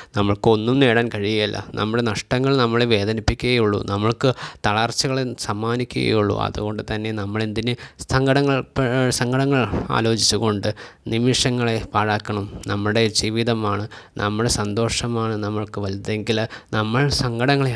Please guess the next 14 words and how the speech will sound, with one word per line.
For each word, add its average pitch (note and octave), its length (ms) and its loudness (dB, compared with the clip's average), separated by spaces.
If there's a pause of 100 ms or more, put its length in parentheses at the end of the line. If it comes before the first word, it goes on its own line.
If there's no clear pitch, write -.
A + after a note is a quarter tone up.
അകറ്റാനായിട്ട്, G#2 760 -6 (180)
സങ്കടങ്ങൾ A#2 520 0
കൊണ്ടുള്ള B2+ 360 0
കാരണങ്ങളും A2+ 580 0
അകറ്റാനായിട്ട് G#2+ 680 -2 (340)
ശ്രമിക്കേണ്ട A2 580 -2
ഉത്തരവാദിത്തമുണ്ട്. G#2+ 840 -2 (200)
നമ്മളാണ് G#2 480 0 (200)
നമ്മുടെ A2 240 -2 (100)
ജീവിതത്തിൻ്റെ G#2+ 560 0
താക്കോല്, G#2+ 400 0 (320)
സന്തോഷത്തിൻ്റെ A#2 680 2
താക്കോല്. - 420 -4 (300)
അപ്പോൾ G#2+ 200 0